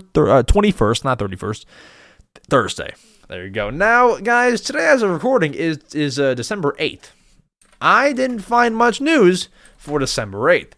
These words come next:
Obviously, we are coming off of the Game Awards, which I'll discuss later on as a,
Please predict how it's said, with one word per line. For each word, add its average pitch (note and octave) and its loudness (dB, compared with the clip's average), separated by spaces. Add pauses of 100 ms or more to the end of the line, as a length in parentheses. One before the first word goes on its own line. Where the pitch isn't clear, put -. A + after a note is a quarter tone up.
(280)
Obviously, F#3+ 0
we E3 -4
are D#3 2
coming D#3 -6
off D3+ -2
of C3+ -10
the A#2 -8
Game F3+ -2
Awards, G2+ -4
which A#2 -8
I'll A2 -6
discuss A2 -6
later A2+ -4
on A2+ -2
as - -12
a, F#2 -12